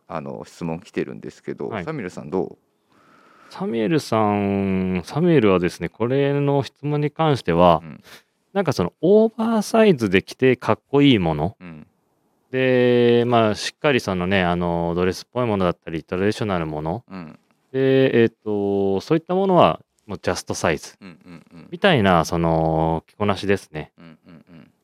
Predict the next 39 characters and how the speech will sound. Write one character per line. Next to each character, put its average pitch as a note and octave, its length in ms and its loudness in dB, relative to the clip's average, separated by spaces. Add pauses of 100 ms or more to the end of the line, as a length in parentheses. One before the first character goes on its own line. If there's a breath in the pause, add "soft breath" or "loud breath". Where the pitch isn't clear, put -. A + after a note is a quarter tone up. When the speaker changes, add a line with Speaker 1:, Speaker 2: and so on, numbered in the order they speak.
(260)
Speaker 2:
だ C3 80 -14
か G#2+ 100 -6
ら G2+ 60 -8
特 E3+ 200 0
に A2 100 0
基 B2 160 -6
準 D#3+ 200 0
っ - 20 -6
て E3+ 100 -2
い - 20 2
う - 20 2
の A#2+ 40 2
は F#2+ 60 0
そ G#2 160 -6
の G#2 220 -2 (420)
と G#2+ 80 -20
こ A#2+ 100 -4
ろ A2+ 60 0
で F2+ 80 -2
す - 100 -10
か D2 100 -18
ね。 D#2 60 -12
ち B2 60 -4
ょ - 20 -2
っ - 40 -2
と - 100 -12
ま F#2 120 2
あ、 D#2+ 100 -2 (760)
ゆ A2+ 60 -6
っ - 20 -8
た - 240 0
り C3+ 80 4
だ A2 100 6
っ - 40 2
た - 160 -8
り、 F2+ 80 -4
ち - 80 -10
ょ - 40 -12
っ - 20 -20